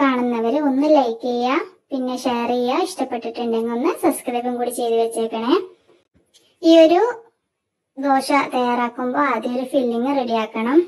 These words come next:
അതിന് വേണ്ടിയിട്ട് ഒരു pan ചൂടാക്കി അതിൽ രണ്ട് ടേബിൾ സ്പൂൺ വെളിച്ചെണ്ണ ഒഴിച്ചു കൊടുക്കാം. വെളിച്ചെണ്ണ നന്നായി ചൂടായി കഴിഞ്ഞാൽ നീളത്തിൽ ചെറുതായി cut ചെയ്ത വെളുത്തുള്ളി, ഇഞ്ചി, പിന്നെ പച്ചമുളകും കൂടി ചേർത്തിട്ട് ഒന്ന് നന്നായിട്ട്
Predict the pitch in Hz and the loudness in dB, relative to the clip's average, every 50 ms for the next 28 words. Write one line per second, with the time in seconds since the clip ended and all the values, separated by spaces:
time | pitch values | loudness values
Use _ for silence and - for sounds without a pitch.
0 | - 349 294 269 269 285 277 269 262 254 247 247 - 277 269 269 269 - 269 247 | 2 0 2 2 2 2 2 2 0 0 0 0 0 -2 -2 -2 -2 -4 -4 -4
1 | 240 233 233 254 254 240 240 233 226 - 262 247 233 226 226 254 311 320 294 254 | -4 -4 -4 -4 -4 -4 -6 -6 -6 -6 -6 -4 -2 0 0 0 0 0 0 -2
2 | 240 240 240 262 240 233 247 240 233 - - 269 294 339 359 311 247 226 220 - | -2 -4 -4 -6 -6 -6 -6 -8 -10 -8 -4 2 6 6 6 6 4 0 -2 -4
3 | 262 247 240 247 247 240 - 247 226 214 214 - 247 254 285 370 - - - _ | -6 -4 -4 -4 -4 -4 -4 -4 -4 -4 -4 -4 -2 0 0 0 -2 -4 -12 _
4 | _ _ _ _ _ _ _ - 320 294 285 262 277 311 294 294 302 311 294 285 | _ _ _ _ _ _ _ 0 2 4 4 4 2 0 2 2 2 2 2 2
5 | 269 262 269 269 269 285 269 247 240 247 254 254 277 269 254 233 233 233 226 233 | 2 2 2 2 2 2 2 2 0 -2 -2 -2 -2 -2 -2 -2 -2 -2 -2 0
6 | 240 285 339 339 302 269 240 233 233 226 - 254 269 320 415 381 359 294 247 247 | 2 4 4 4 4 4 0 -4 -4 -6 -4 -2 0 0 0 0 -2 -4 -2 -2
7 | 240 247 247 269 285 - 277 247 247 - 254 233 233 226 240 262 269 262 240 226 | -2 -2 0 -2 -2 -2 -2 -4 -4 -6 -4 -4 -2 0 0 0 0 0 0 0
8 | 214 - - 233 233 233 240 262 330 403 - 320 269 247 233 226 226 220 240 277 | -2 -2 -4 -2 -2 0 2 2 2 0 0 -2 -4 -2 0 0 0 0 0 0
9 | 381 - - - - _ - 302 269 277 285 285 262 233 233 - 269 254 254 247 | 0 0 -2 -8 -18 _ -6 -2 -2 -2 -2 -2 -4 -6 -4 -4 -4 -2 -2 -2
10 | 247 247 254 254 247 254 254 277 269 - 240 220 214 - - 226 - 320 370 - | -2 -2 -2 -2 -2 -2 -2 -2 -2 -2 -2 -4 -4 -6 -10 -8 -2 -2 -2 -2
11 | - - - - - - _ _ - 330 330 320 302 285 262 262 262 254 247 226 | -2 -6 -18 -20 -20 -20 _ _ -2 2 4 4 4 2 2 0 0 0 -2 -4
12 | 220 - 302 349 | -2 -2 -2 -2